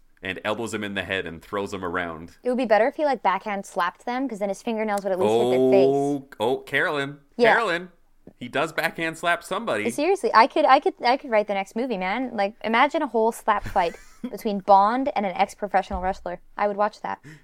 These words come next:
Speaker 1: He does backhand. I'm also kind of done with the backhand slap immediately knocking out the girl, even though she's supposed to be capable.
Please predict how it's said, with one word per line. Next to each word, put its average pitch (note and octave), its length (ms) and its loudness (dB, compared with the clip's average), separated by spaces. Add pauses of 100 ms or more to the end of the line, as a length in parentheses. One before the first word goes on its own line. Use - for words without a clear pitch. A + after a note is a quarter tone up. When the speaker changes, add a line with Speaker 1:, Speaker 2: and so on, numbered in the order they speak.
(200)
Speaker 1:
He D3+ 160 -8
does D3+ 240 -4
backhand. C#3 540 -4
I'm B2+ 160 -4
also C#3+ 220 -6
kind C3+ 200 -6
of B2 80 -10
done A#2+ 220 -6
with A2 200 -10
the G#2 100 -10
backhand G2+ 520 -6
slap G#2 380 -6
immediately F#2 460 -8
knocking F2+ 360 -10
out F2+ 160 -12
the F2+ 60 -16
girl, F#2 520 -8 (100)
even E2+ 280 -12
though F2 100 -8
she's E2+ 220 -14
supposed F2 280 -12
to D#2+ 60 -14
be E2 100 -16
capable. G2+ 580 -12